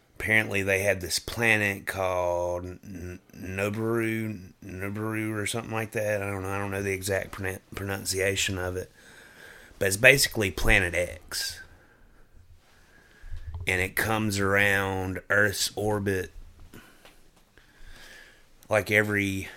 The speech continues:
every four hundred thirty years or some shit. And, um, there we go.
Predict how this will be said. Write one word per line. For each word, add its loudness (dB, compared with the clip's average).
every 4
four -4
hundred -2
thirty 2
years 0
or -2
some -6
shit. -4
And, 2
um, -2
there -10
we -12
go. -12